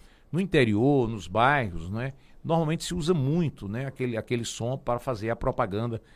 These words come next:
comercial, ou até mesmo o microfone nas lojas, né, es-, eh, divulgando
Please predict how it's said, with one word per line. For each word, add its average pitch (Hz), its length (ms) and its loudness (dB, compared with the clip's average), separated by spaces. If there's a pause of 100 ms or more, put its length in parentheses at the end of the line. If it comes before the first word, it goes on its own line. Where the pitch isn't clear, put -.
(240)
comercial, 131 680 4
ou 123 260 4
até 170 220 4
mesmo 175 280 6
o - 20 2
microfone 160 840 4 (320)
nas 113 200 -4
lojas, 117 520 10
né, 143 240 -2
es-, - 200 -10
eh, 104 240 -4 (340)
divulgando 117 840 0